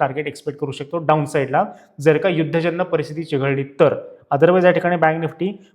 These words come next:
पुन्हा gradually, gradually, हळूहळू का विना या अपर रायझिंग चॅनलमध्ये वरती, वरती सरकत हा अठ्ठावन्न हजारापर्यंत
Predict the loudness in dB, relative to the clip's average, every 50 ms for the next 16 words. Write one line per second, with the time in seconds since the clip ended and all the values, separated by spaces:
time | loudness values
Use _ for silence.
0 | _ 0 4 4 4 4 4 2 2 2 0 -2 -2 2 2 2 2 2 0 0
1 | 0 0 0 0 0 -2 -2 0 0 0 2 2 0 0 -2 -4 -6 -14 -20 _
2 | _ 2 4 4 4 4 0 -4 0 2 2 2 4 4 2 2 2 2 0 0
3 | 2 2 2 2 2 0 0 2 2 2 2 2 -2 -2 -2 0 0 0 0 -2
4 | -4 -4 -4 -2 -2 -2 0 0 0 0 -2 -2 0 0 0 0 0 0 -2 -2
5 | -2 -2 -4 -4 -4 -2